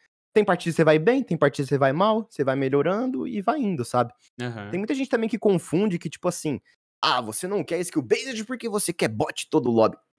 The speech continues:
Speaker 1: Não, porque não é assim que funciona, é aleatório. Vai ter partida que eu vou tomar um pau, tem partida que eu vou dar um pau, vai ter partida que vai ficar acirrado. É um misto, só que pelo menos eu vou ter a chance de jogar uma partida mais de boa. Enquanto
Speaker 2: Uhum.
Speaker 1: com o skill based, todas é a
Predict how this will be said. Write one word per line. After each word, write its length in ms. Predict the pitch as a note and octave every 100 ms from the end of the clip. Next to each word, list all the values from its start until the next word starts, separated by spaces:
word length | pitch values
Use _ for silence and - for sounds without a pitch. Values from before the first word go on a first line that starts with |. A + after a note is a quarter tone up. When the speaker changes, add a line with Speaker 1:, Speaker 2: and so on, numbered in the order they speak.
| _
Speaker 1:
Não, 600 | - F#3+ G#3 G3 A#3+ A#3+
porque 260 | - D3+ G3
não 140 | A#3
é 60 | F#3+
assim 240 | - E3
que 60 | C3+
funciona, 380 | A#2 - G2+ A#2
é 40 |
aleatório. 640 | D3+ F3 - - F#3+ C#3+
Vai 120 | A#2
ter 100 | - F#3
partida 340 | D#3+ B2+ A#2+
que 60 | A2+
eu 60 |
vou 60 | G#2+
tomar 220 | - C3
um 80 | F3+
pau, 300 | - G#3 F3
tem 180 | F3 A#2
partida 300 | A#2 A2 G2+
que 80 | -
eu 60 |
vou 80 | G#2
dar 80 | G#2
um 100 | D3+
pau, 320 | - E3+ D#3+
vai 80 | A2+
ter 100 | A2+
partida 300 | A#2+ A2 A2+
que 60 | -
vai 80 | A2
ficar 140 | -
acirrado. 640 | G#2 - D#3+ F3+ F3+ D#3+ - _ _ -
É 80 | -
um 100 | G4+
misto, 300 | F4 A3 -
só 100 | G3
que 80 | -
pelo 120 | G3+
menos 160 | A3 A3+
eu 80 |
vou 100 | A#3 A#3
ter 100 | A#3+
a 60 |
chance 380 | G3 - G#3 A#3
de 40 | E3
jogar 180 | D#3 D3+
uma 120 | D#3
partida 420 | E3 D#3 - F3+
mais 180 | A3+ F#3+
de 80 | A3+
boa. 300 | A#3+ F#3 A2+ _ _ _ -
Enquanto 380 | A#2+ D3 B2 A2
Speaker 2:
Uhum. 20 |
Speaker 1:
com 420 | G2+ B3 C#4+ E3
o 40 |
skill 240 | C3+ - B2+
based, 520 | A#2+ A3 A3+ B2+ A2 _ _
todas 600 | A#3 C#4 D4+ D3+ B2 A#2+
é 120 | B2+ C#3
a 140 | C3+